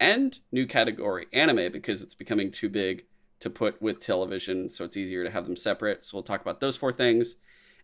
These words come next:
And I think in, like, last year, I think I gave a full list of every game and movie coming out and, and stuff,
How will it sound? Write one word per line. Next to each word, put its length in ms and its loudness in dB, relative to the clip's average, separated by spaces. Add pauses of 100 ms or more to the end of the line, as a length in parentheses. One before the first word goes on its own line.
And 300 6
I 80 6
think 480 6
in, 280 4
like, 220 2
last 360 6
year, 240 2
I 100 2
think 200 0
I 160 2
gave 260 -2
a 80 0
full 300 2
list 240 -4
of 100 -12 (100)
every 300 6
game 300 4
and 100 4
movie 260 2
coming 340 4
out 300 2 (640)
and, 200 2 (140)
and 160 4
stuff, 580 0